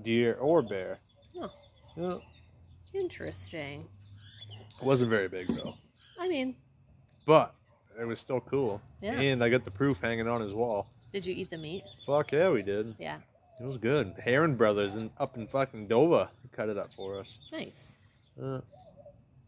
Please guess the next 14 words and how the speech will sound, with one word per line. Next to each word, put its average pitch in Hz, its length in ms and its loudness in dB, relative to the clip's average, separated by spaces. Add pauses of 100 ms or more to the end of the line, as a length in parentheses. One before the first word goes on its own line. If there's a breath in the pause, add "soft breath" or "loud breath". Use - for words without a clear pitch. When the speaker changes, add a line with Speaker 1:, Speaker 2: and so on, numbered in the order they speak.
(320)
Speaker 1:
back 117 240 4
when 123 100 -4
it 107 60 -10
cost, 120 280 -2
like, 110 180 -6
fifty 123 280 -4
bucks 120 340 0
to - 60 -14
get 110 160 2
anything 107 320 -4
butchered, 107 380 -2
now 107 180 -2
it's, - 120 -8
like, 104 140 -4